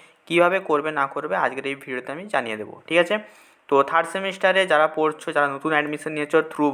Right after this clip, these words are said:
ভোগলেট, তারা কিন্তু তোমাদের রেজিস্ট্রেশন নাম্বারটা কলেজ থেকে কালেক্ট করে নেবে। কলেজে গিয়ে বলবে যে, "আমার রেজিস্ট্রেশন নাম্বারটা কি?" তোমাদের কিন্তু প্রোভাইড কিন্তু করে দেওয়া হবে বা অথবা তোমার যে রেসপেক্টিভ গ্রুপগুলোতে তোমাদের কিন্তু প্রোভাইড করে দেওয়া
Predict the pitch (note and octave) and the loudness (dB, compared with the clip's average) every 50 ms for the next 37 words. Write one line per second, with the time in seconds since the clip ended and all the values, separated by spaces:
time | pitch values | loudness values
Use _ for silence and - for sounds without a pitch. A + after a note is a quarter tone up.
0 | C3+ - C#3+ D3 D#3+ E3+ F3+ F3+ - - - - - - _ - - C#3 D3 D3 | 2 0 2 2 2 -2 -2 -4 -8 -12 -18 -20 -20 -20 _ -2 0 0 0 0
1 | - E3+ E3 - D3+ D3 D3 D#3 C#3+ C#3 C#3 C3+ - - D3 C#3+ - D3+ C#3+ C#3+ | -4 -8 -6 -4 -2 -2 0 0 0 -2 -2 -4 -6 -8 -12 -10 -6 -2 -2 -2
2 | C#3+ C#3 C3+ C3 - - E3+ F3 - C3 B2 C3 C#3 - - - D3 E3 E3 C3+ | 0 0 -2 -2 -2 -4 -4 0 2 2 2 2 0 -4 -4 -4 -2 -2 0 -2
3 | B2+ C3 B2+ - - D#3+ D3+ D3+ D3+ D3+ D#3 F3 G3+ - - B2 B2+ B2+ C3 C3 | -2 -2 -4 -4 -4 -4 -4 -4 -4 -6 -8 -10 -6 -4 -2 -2 -2 -4 -6 -6
4 | B2+ B2+ B2+ B2+ B2+ B2+ B2+ B2+ C3+ D3+ D3 D3+ C3 C3+ B2+ A#2+ B2 A#2+ - C#3+ | -4 -2 -2 -2 0 0 0 0 2 0 0 0 0 -2 -2 -2 -4 -6 -6 -10
5 | C#3 - D3+ D3 C#3+ D3 D3 C#3+ - D3 D3+ E3 F3 E3+ - - - - _ - | -8 -4 -2 -2 -2 -2 -2 -2 -2 -4 -4 -6 -8 -10 -10 -18 -20 -20 _ -4
6 | - D3+ D3+ D3+ D#3 D3+ D3+ D#3+ F3+ F#3 E3+ D3 C#3+ D3 C#3+ C#3+ - D3+ E3 F3+ | 0 2 2 2 0 0 -2 -4 -2 2 2 4 4 2 0 -2 -4 -8 -6 -6
7 | F3+ - C3 B2+ B2+ C#3 C#3+ C#3+ - C3 B2 A#2+ A#2+ A#2+ C3 C3+ A#2 B2 B2 - | -4 -2 -2 0 0 0 0 0 2 2 0 0 0 0 2 2 2 2 0 0
8 | C#3 C#3+ E3 G3 G3 - - - _ _ - - C3+ C3+ C#3 D3 D3 C#3+ C#3 C3 | 0 0 0 0 -2 -4 -20 -20 _ _ -6 -2 0 0 0 0 0 0 0 -2
9 | - - - D3+ - - E3+ D#3+ D#3 C#3+ C#3+ C#3 C#3+ C#3 C3+ C3 - D3 E3+ G#3+ | -2 0 -2 0 0 0 -4 -4 -2 -4 -4 -4 -2 -2 -2 -2 2 2 0 0
10 | - - - - _ - - C3 C3+ C#3 C3+ C#3 C#3 C#3+ E3 E3 C#3+ C3 B2+ C#3 | 0 -6 -18 -20 _ -4 2 4 4 4 2 0 -2 -2 -2 0 2 2 2 2
11 | C3 C3 - D3 D3 D3 C#3 B2+ C#3 | 2 0 -2 -6 -6 -2 0 0 0